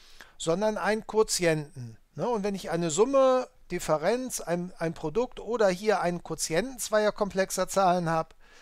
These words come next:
dann weiß ich nicht, wie ich diese Konjugation durchführe. Ne? Das weiß ich nur für eine einzelne komplexe Zahl. Hier muss ich mir zunächst einmal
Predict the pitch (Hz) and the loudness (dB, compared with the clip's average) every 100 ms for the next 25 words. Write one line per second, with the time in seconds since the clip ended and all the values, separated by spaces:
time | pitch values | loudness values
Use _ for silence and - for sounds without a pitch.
0 | - - - - 165 247 240 175 156 214 | -20 -20 -8 0 0 0 -8 -2 2 2
1 | 202 196 196 226 - - - 202 208 202 | 0 -4 -4 -4 -8 -18 -12 -10 -8 -8
2 | 185 180 180 - 214 226 190 175 - 165 | -2 0 0 0 -2 -2 -2 -2 -2 -2
3 | 165 147 156 208 233 - 262 254 196 156 | -2 -2 -2 -2 -2 -6 2 2 4 0
4 | 220 180 151 175 185 - 175 165 160 143 | 0 -2 0 0 -2 -6 -4 -2 -2 -2
5 | 147 139 139 196 262 - 233 226 - 208 | -2 -4 -2 -2 -2 -2 0 0 -2 -2
6 | 190 196 - 180 180 170 160 - - - | -2 -4 -6 -2 4 4 4 -2 -18 -14
7 | 202 254 233 220 202 - 202 196 - 170 | -4 -2 0 -2 -6 -4 -2 -2 -2 -2
8 | 185 190 156 160 160 160 | -2 -2 -2 2 4 4